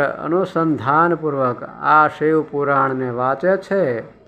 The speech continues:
અથવા નિત્ય પ્રેમપૂર્વક આનો પાઠ માત્ર કરે છે, તે પુણ્યાત્મા છે, એમાં કોઈ સંશય નથી. જો ઉત્તમ બુદ્ધિવાળો પુરુષ અંતકાળમાં ભક્તિપૂર્વક આ પુરાણને સાંભળે છે,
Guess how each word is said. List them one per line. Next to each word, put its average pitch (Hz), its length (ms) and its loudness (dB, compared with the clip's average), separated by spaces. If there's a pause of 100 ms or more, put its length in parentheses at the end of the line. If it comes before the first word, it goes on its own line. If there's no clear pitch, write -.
(400)
અથવા 143 520 0
નિત્ય 160 600 0
પ્રેમપૂર્વક 143 920 -2
આનો 135 360 -2
પાઠ 143 480 0
માત્ર 135 560 -2
કરે 147 300 -2
છે, 113 340 -10 (760)
તે 131 240 0
પુણ્યાત્મા 151 880 0
છે, 127 440 -6 (460)
એમાં 139 400 -2
કોઈ 120 220 -4
સંશય 143 580 -4
નથી. 120 580 -6 (800)
જો 131 320 0 (640)
ઉત્તમ 190 580 0
બુદ્ધિવાળો 151 600 4
પુરુષ 135 480 -4
અંતકાળમાં 143 1200 0
ભક્તિપૂર્વક 143 920 -2
આ 151 380 4
પુરાણને 135 640 -2
સાંભળે 139 560 0
છે, 143 440 -2